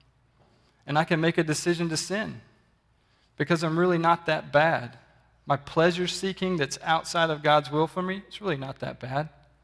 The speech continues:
It's a warped view of myself. It tells me God only took me from a bad person to a good person,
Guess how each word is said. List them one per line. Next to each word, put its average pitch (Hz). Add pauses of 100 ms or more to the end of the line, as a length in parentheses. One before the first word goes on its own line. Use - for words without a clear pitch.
(1120)
It's -
a 165
warped 175
view 175
of 156
myself. 151 (1300)
It 139
tells 175
me 165
God 165
only 196
took 208
me 135 (800)
from 151
a 127
bad 147
person 170 (280)
to 143
a 135
good 143
person, 123